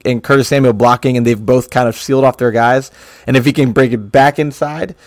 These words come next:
uh, he might be gone. But a great run, twenty-seven yards. Um,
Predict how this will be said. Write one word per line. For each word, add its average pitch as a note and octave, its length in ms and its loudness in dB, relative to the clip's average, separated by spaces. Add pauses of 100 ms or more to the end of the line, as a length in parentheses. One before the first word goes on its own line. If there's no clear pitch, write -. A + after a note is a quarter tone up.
(300)
uh, B2 200 0
he C3 140 2
might C#3 180 4
be A2+ 80 -4
gone. F2+ 320 -8 (480)
But D3 140 4
a C#3+ 60 4
great D3+ 200 2
run, C3+ 180 2
twenty-seven C3+ 460 0
yards. A#2 580 2
Um, A#2 400 -2